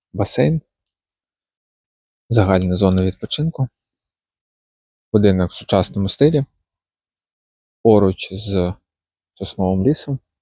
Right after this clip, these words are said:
Перед ділянкою є такі молоді сосни. Всі комунікації заведені в будинок. Газ є, світло, низом іде, септик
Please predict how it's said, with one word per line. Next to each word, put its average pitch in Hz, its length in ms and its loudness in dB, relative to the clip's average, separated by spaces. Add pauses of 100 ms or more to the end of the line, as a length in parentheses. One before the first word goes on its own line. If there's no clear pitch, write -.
(1500)
Перед 101 240 2
ділянкою 92 460 -2
є 87 120 -2
такі 95 360 -12 (1000)
молоді 92 320 0
сосни. 139 500 -2 (1700)
Всі - 180 -4
комунікації 98 640 -2
заведені 156 420 -2
в 147 40 -2
будинок. 131 460 -2 (1500)
Газ 123 380 -2
є, 123 240 0 (920)
світло, 120 580 -2 (380)
низом 117 380 -4
іде, 113 240 -10 (800)
септик - 500 -8